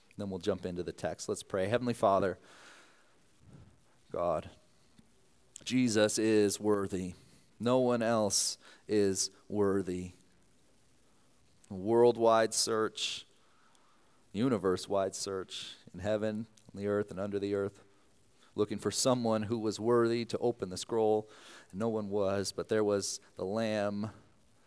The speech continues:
standing as though he had been slain. He is worthy to take the scroll and to open it.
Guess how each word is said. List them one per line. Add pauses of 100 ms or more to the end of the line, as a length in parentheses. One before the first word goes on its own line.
(320)
standing
as
though
he
had
been
slain. (1600)
He
is
worthy (200)
to
take
the
scroll (260)
and
to
open
it.